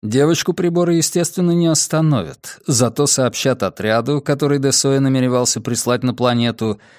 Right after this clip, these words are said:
проходил кто-либо через порталы или нет. Затем катер взмыл в небо и какое-то время спустя состыковался с Рафаилом над сверкающим лимбом, затянутой облаками Н Ж Ц четыре Б четыре.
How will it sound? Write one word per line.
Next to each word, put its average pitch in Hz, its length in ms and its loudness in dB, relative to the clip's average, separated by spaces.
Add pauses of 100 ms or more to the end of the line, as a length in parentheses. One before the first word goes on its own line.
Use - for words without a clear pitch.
(120)
проходил 151 600 2
кто-либо 143 420 0
через 123 280 0
порталы 123 680 0 (100)
или 131 280 0
нет. 123 520 -2 (800)
Затем 104 460 0
катер 185 340 2
взмыл 151 360 2
в 127 120 0
небо 151 400 2
и 131 160 4
какое-то 160 580 -4
время 143 300 2
спустя 147 460 -2
состыковался 123 840 -2
с - 100 0
Рафаилом 123 720 2
над 110 140 -2
сверкающим 135 800 0
лимбом, 127 440 2
затянутой 127 580 2
облаками 117 840 0 (100)
Н 135 240 2
Ж 110 220 -2
Ц 147 340 0
четыре 131 520 -2
Б 120 200 0
четыре. 107 640 -6